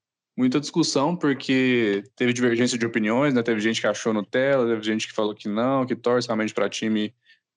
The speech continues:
pra time estrangeiro, lá pra time europeu, mas a maioria te-, tendeu pra esse lado aí de que é Nutella, né? Que acha que tem que torcer pra um time daqui. Foi bem interessante. Então, nos acompanhe nas nossas redes sociais, que de vez em quando a gente vai postar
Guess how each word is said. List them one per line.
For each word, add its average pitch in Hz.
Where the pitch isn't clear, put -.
pra -
time 107
estrangeiro, 110
lá 104
pra -
time 101
europeu, 110
mas 107
a 131
maioria 139
te-, 139
tendeu 135
pra 151
esse 151
lado 151
aí 147
de 143
que 147
é 147
Nutella, 160
né? 110
Que 107
acha 110
que 113
tem 117
que 123
torcer 127
pra 127
um 127
time 131
daqui. 151
Foi 101
bem 123
interessante. 127
Então, 139
nos 131
acompanhe 147
nas 165
nossas 151
redes 135
sociais, 127
que -
de 139
vez 139
em 143
quando 135
a -
gente 147
vai 147
postar 139